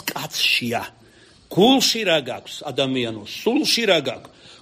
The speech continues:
გრძნობებში რა გაქვს, გულის სიტყვაში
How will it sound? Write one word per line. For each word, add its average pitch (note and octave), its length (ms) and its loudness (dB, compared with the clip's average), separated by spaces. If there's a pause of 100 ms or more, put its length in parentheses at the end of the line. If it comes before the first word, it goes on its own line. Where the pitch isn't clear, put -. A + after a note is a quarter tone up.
გრძნობებში B3 840 2
რა G3+ 160 0
გაქვს, B2 300 -10
გულის D4+ 480 -2
სიტყვაში G3 640 -2